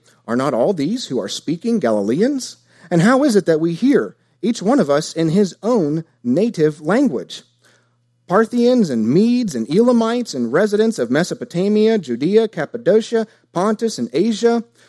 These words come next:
Phry-, uh, Phrygia, I'm not sure if that's the correct pronunciation, but we'll keep going, and Pamphylia,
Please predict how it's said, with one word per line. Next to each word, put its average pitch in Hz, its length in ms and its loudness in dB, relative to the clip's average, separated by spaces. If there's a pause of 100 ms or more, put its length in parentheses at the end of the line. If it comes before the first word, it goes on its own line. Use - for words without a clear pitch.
(140)
Phry-, 220 380 0 (140)
uh, 104 320 -8
Phrygia, 226 580 0 (140)
I'm 107 240 -4
not 147 240 -4
sure 156 220 -2
if 123 80 -2
that's 139 220 -6
the 113 100 -14
correct 127 260 -6
pronunciation, 135 520 -6
but 98 100 -10
we'll 110 100 -6
keep 123 160 -10
going, 160 200 0 (280)
and 143 180 0
Pamphylia, 226 680 2